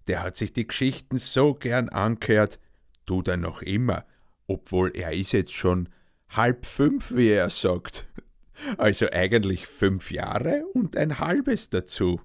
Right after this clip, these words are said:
Weil im Sommer wird er sechs, <laughs> ha, so ein großer Bub. Im Herbst kommt er in die Schule. Aber nach wie vor hört er das so gern und er will die Geschichten immer bei sich haben, hat er gesagt,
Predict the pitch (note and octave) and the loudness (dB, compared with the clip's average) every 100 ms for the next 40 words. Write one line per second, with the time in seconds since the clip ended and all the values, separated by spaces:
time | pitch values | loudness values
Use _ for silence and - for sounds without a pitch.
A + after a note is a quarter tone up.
0 | _ A#2 A2 A2 G#2+ - A2+ C3+ F#3 G#3 | _ 0 2 2 0 6 6 8 6 4
1 | - - - F#3 F#3 D#3+ - D#4+ D#4+ - | 2 -10 2 2 4 2 2 2 2 0
2 | - - F4 G4 F4+ - - B3+ A3 F#3 | -4 0 4 6 4 0 4 8 8 6
3 | A3+ G#3+ F#3 G3+ F3+ G#3 F#3 - - - | 4 4 4 2 4 8 6 6 -14 -10
4 | - D#4+ F#3+ G3 F#3 - F#3+ F3 - E3 | 2 4 6 4 2 -2 2 2 2 0
5 | D3 D3 - B2+ C3+ G#2+ - - _ _ | 2 0 0 2 2 2 -2 -12 _ _
6 | - G2 E2+ - - - - B2+ E3+ F#3 | -2 0 0 -4 -16 -20 -4 2 2 2
7 | D#3 C#3 - A2 G#2+ A2 G2+ F2+ F#2 G2+ | 2 2 6 8 6 4 2 2 2 -2
8 | F#2+ G#2 - C#3 - F2 F2+ A#3 - - | -2 -2 -2 -2 0 2 4 2 -2 -2
9 | - B2 - - - - G#2 F2 A2+ D3+ | 2 2 -2 -20 -20 -2 2 4 2 0
10 | C#3+ - - F#3 - G3+ - F3+ F3+ F#3 | -2 -2 -2 -2 -6 -10 -2 2 4 2
11 | - D#3+ D#3 - C#4 - E3+ C#3 A#2+ B2+ | 4 2 2 2 0 0 0 2 4 4
12 | C3 B2 B2 - C3 - | 2 2 2 2 2 0